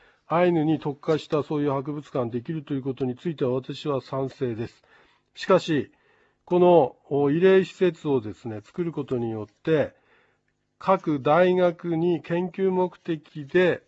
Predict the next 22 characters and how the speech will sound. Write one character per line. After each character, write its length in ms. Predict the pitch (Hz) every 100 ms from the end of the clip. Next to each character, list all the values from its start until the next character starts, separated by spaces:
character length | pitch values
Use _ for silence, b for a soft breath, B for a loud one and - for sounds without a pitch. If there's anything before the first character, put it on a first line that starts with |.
| _ b b _
集 320 | 139 151 -
め 220 | 180 175
ら 160 | 175 175
れ 160 | 170 165
た 400 | - 180 165 - _ -
遺 100 | 143
骨 280 | 170 175 165 -
を 160 | 170
で 100 | 131
す 140 | 101 113
ね、 220 | 104 107 _ _ _ _ _
責 540 | _ - 165 165 190 196
任 480 | 190 190 185 185
の 160 | 180 180
所 240 | 160 165
在 280 | 165 180 180
が 180 | 175 170
不 160 | 139 160
明 200 | 185 185
の 100 | 180
ま 140 | 180
ま、 220 | 156 104